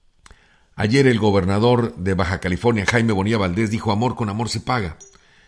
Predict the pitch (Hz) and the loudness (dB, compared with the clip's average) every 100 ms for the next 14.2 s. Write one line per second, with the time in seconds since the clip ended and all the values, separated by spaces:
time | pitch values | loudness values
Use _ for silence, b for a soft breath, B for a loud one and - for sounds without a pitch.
0 | b b b 110 110 - 110 135 131 110 | b b b 0 0 -2 -2 -2 0 0
1 | 127 131 113 123 107 - 98 95 90 104 | 0 -2 0 0 -2 -4 0 0 2 0
2 | 117 98 92 98 131 143 - _ b b | 0 0 -2 0 -2 -4 -12 _ b b
3 | b b b b b - 90 85 85 80 | b b b b b -6 -2 0 0 -2
4 | 67 - _ _ _ 104 - 107 127 131 | -6 -14 _ _ _ -4 -2 0 0 0
5 | 113 92 - 95 - 117 113 104 - 95 | 0 -2 -4 -10 -4 -2 0 -2 -6 -6
6 | 90 107 110 101 64 90 87 85 110 - | -2 -2 -2 -4 -6 -6 -6 -4 -8 -8
7 | 76 101 98 - 80 85 80 71 - 95 | -6 -4 -4 -8 -8 -8 -8 -10 -8 -6
8 | 87 95 87 85 90 107 87 - - _ | -4 -4 -4 -4 -2 -2 -4 -10 -14 _
9 | _ b b b b b b b b b | _ b b b b b b b b b
10 | b b b b _ _ _ _ _ _ | b b b b _ _ _ _ _ _
11 | 123 147 131 123 113 - 104 101 98 92 | -2 0 4 4 2 -2 0 2 2 0
12 | 90 87 - - 135 147 135 104 143 143 | -2 -6 -10 -4 -4 0 0 2 2 2
13 | 131 123 139 135 120 104 135 120 - 113 | -2 2 2 2 -2 0 0 0 -4 -4
14 | 107 | -4